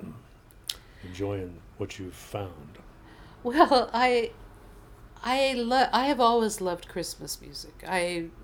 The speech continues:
Speaker 2: I think I mentioned in a previous episode that I used to listen to some of the,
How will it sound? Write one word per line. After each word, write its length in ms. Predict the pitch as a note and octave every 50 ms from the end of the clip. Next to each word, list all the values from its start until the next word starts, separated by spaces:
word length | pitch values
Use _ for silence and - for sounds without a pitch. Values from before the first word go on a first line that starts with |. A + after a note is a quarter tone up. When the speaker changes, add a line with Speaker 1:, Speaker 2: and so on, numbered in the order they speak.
| - - -
Speaker 2:
I 100 | F3 F3+
think 260 | F3 - F3+ E3 D#3+
I 60 | F3
mentioned 420 | D#3+ D#3+ D#3+ D#3+ E3 - - E3 D#3+
in 100 | D3+ D3+
a 40 | D#3+
previous 500 | - - - C#4+ D4 A#3+ D3 B2+ - -
episode 560 | D3 D3 - - - - - D3 C#3+ - -
that 180 | - - D2+ - - - - - - - - -
I 40 | C#4+
used 200 | D4 A#3+ - -
to 80 | - F3+
listen 400 | E3+ F3 F#3+ G3 - - F#3+ F3
to 420 | D#3+ - - F3+ F3 F3 E3 E3 E3 - - - - - - -
some 260 | - - - G3+ F#3+
of 100 | F#3+ E3+
the, 280 | F3 E3+ E3 F3 -